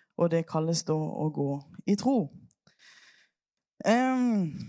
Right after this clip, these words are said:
og vi har sett på, jeg vet ikke om noen husker, men vi så på smittende tro, eh,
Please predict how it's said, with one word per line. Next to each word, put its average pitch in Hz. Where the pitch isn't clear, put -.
og 247
vi 302
har 294
sett 294
på, 294
jeg 320
vet 220
ikke 226
om 226
noen 226
husker, 247
men 247
vi 233
så 214
på 214
smittende 208
tro, 262
eh, 180